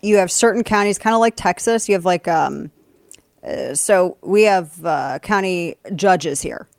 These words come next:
right? So we have Clay Jenkins, f-, who's horrible. Clay Jenkins is a, sidebar, Clay Jenkins is the Dallas, uh, county judge. He's the guy who's like, "No, we have to have mandatory masks, and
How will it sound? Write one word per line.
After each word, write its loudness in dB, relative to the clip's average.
right? -2
So 0
we 4
have -2
Clay -4
Jenkins, -4
f-, -14
who's 0
horrible. -4
Clay 2
Jenkins -2
is -4
a, -4
sidebar, -6
Clay 2
Jenkins -4
is -8
the -4
Dallas, -4
uh, -6
county -2
judge. 0
He's 0
the 0
guy 4
who's -2
like, -4
"No, 0
we 2
have -2
to -2
have -2
mandatory -4
masks, -6
and -4